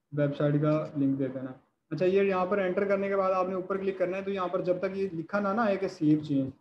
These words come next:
तो तब तक आप एक दफ़ा देख लीजिएगा, make sure कर लीजिएगा कि यहाँ पर लिखा आ जाए कि आपका address जो है वो change हो गया। अब आप इसे refresh करेंगे तो ये दोबारा आ जाएगा।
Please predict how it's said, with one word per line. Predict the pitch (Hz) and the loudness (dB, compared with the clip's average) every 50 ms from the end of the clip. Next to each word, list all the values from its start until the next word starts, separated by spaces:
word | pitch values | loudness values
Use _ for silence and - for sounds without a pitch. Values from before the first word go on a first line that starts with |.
| _ _ _ _ | _ _ _ _
तो | 156 151 | -6 -4
तब | 147 151 165 156 156 - | -2 0 -2 -2 2 2
तक | 185 180 175 | 2 2 4
आप | 165 165 165 160 156 - 175 | 2 2 0 -2 -2 -2 -2
एक | 165 165 165 | 0 0 0
दफ़ा | 175 170 185 | 0 0 0
देख | 175 160 151 160 170 175 | 2 4 4 4 4 4
लीजिएगा, | 190 180 175 185 196 | 2 0 0 0 0
make | 190 175 165 160 160 | 2 0 0 -2 -2
sure | - 175 170 | -4 -4 -4
कर | 170 160 | -2 0
लीजिएगा | 156 156 165 165 170 170 175 180 180 - _ _ _ _ _ _ | 2 2 2 2 0 -2 -2 -4 -6 -8 _ _ _ _ _ _
कि | 175 | 4
यहाँ | 175 165 160 | 6 6 6
पर | 165 175 | 4 4
लिखा | 175 165 156 147 147 175 | 6 6 4 4 4 2
आ | 170 156 | 2 2
जाए | 151 151 160 170 | 4 4 2 2
कि | 165 165 | 2 2
आपका | 156 156 147 147 160 | 0 0 0 0 0
address | 151 151 143 143 147 147 147 | 0 2 2 2 2 0 0
जो | 143 156 151 | 0 -2 0
है | 151 | 0
वो | 156 160 | 0 0
change | 151 147 143 135 139 139 | 0 0 0 0 2 2
हो | 139 123 | 0 -2
गया। | 127 127 127 - _ _ _ _ _ _ | -4 -8 -14 -16 _ _ _ _ _ _
अब | 165 165 | 0 2
आप | 175 180 180 | 2 2 2
इसे | 180 190 190 | 2 2 2
refresh | 175 170 170 170 - 196 196 190 190 | 2 2 0 0 2 4 4 4 4
करेंगे | - 190 180 180 180 185 | 2 2 2 2 2 2
तो | 180 | 2
ये | 180 175 | 2 2
दोबारा | 165 151 139 135 135 143 147 | 2 2 2 2 0 0 0
आ | 139 135 | 0 -2
जाएगा। | 131 135 131 127 131 131 127 | -2 -4 -6 -6 -8 -10 -12